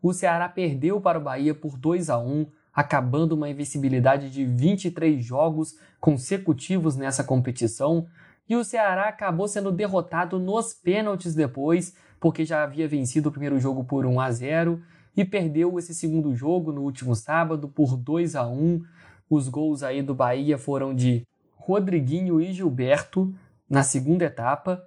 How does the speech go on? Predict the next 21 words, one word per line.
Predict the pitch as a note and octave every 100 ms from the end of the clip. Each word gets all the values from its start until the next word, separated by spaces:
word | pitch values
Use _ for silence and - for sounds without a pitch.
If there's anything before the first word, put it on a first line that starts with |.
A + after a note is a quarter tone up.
| -
e | F#3
o |
Jael, | F#3+ A3 D#3+ F3
aos | F#3+ E3 -
trinta | F#3 A3 F#3
e |
oito | E3+ F3+ F3
minutos | E3 C#3 B2+ G3 F#3 D#3
do | D#3
segundo | C#3+ C3+ B2+
tempo, | A2 B2 E3 F#3 E3+
descontou | D#3 - D#3+ B2+ E3+ F#3
para | E3+ D3+
o |
Ceará, | - B2+ A#2 C3+ E3 E3+ _ -
levando | F3+ F3+ F#3 G3
a |
decisão | F#3+ F#3 D#3 F#3+
para | F#3+ F#3 G#3
os | A3
pênaltis. | - D#3+ C#3+ A2+ - - -